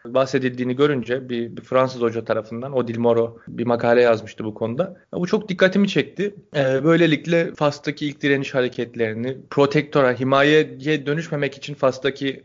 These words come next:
refleksi, e, çalışmaya başladım kendi kendime ve öncelikli olarak tez konusu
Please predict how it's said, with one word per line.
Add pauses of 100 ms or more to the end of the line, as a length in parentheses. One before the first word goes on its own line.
refleksi,
e,
çalışmaya
başladım
kendi
kendime
ve
öncelikli
olarak
tez
konusu